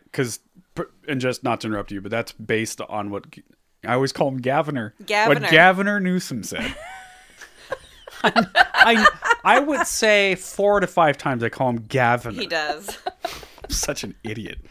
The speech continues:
Speaker 2: Even, like, in heated conversation,
Speaker 1: Yeah.
Speaker 2: "Gaviner!"
Speaker 1: "Yeah, stupid Gaviner. God damn it. Now you don't take me seriously." So Gaviner Newsom made a statement basically saying that the state's gonna be open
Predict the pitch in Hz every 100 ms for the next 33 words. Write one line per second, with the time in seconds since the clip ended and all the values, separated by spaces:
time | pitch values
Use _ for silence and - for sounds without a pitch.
0 | - - 214 233 254 220 180 185 165 -
1 | 180 170 165 - 175 151 - 160 147 123
2 | 104 339 277 262 214 185 - 247 185 349
3 | 269 196 269 233 185 185 185 190 180 139
4 | - 147 143 139 127 123 127 127 359 123
5 | 339 320 139 113 - 269 381 233 392 -
6 | 415 226 175 156 143 175 196 220 226 214
7 | 170 147 135 - 101 92 85 - 392 -
8 | 440 - 139 139 143 - - 139 135 131
9 | 113 - _ _ _ - 135 147 160 139
10 | 135 - 131 123 113 110 101 110 - 127
11 | 120 - 113 104 110 107 101 - 127 127
12 | 120 95 87